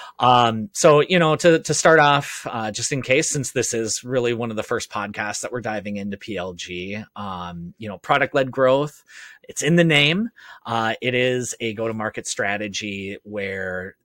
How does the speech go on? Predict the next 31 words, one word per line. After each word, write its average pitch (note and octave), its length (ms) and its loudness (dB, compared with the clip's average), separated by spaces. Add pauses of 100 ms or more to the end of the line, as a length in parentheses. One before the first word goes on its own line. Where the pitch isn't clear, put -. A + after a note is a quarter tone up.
(140)
the F#2+ 380 -12
product G#2+ 760 -6
is G2+ 360 -8
leading F#2+ 580 -10
the F2+ 140 -12
engagement F#2 680 -8
for F2+ 360 -10
landing F#2 420 -8
new F2 160 -10
customers C#3 800 -8
and A2+ 180 -6
expanding, F#2+ 960 -8 (420)
uh, F#2 160 -12 (100)
existing G2+ 600 -8
customers. - 760 -14 (300)
It's - 100 -2
a C3 40 0
very B2 380 4
different G#2 720 -2
go-to-market G2 500 -6
strategy F#2 600 -6
than F2 240 -10
sales-led, C#3 800 2
where G2 360 -6
you F#2+ 300 -10
are, F2 460 -6
you G2+ 120 -12
know, F2+ 120 -12
having F#2 300 -8
a - 20 -14
s-, - 180 -8